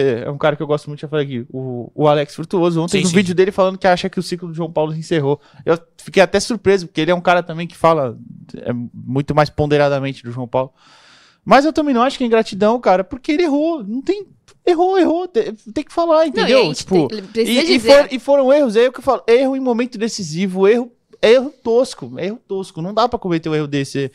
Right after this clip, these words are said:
Speaker 1: É, eu nem falo, por exemplo, a Gabi citou o pênalti, eu nem, tá, tudo bem, ele pulou
Speaker 3: Nossa,
Speaker 1: antes e foi, tomou o
Speaker 3: me
Speaker 1: gol.
Speaker 3: pegou muito.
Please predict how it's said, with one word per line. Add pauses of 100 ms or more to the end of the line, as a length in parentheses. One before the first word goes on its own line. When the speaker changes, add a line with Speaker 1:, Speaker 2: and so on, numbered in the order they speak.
(300)
Speaker 1:
É,
eu
nem
falo,
por
exemplo,
a
Gabi
citou
o
pênalti,
eu
nem, (100)
tá,
tudo
bem,
ele (420)
pulou
Speaker 3:
Nossa,
Speaker 1:
antes
e
foi,
tomou
o
Speaker 3:
me
Speaker 1:
gol.
Speaker 3:
pegou
muito.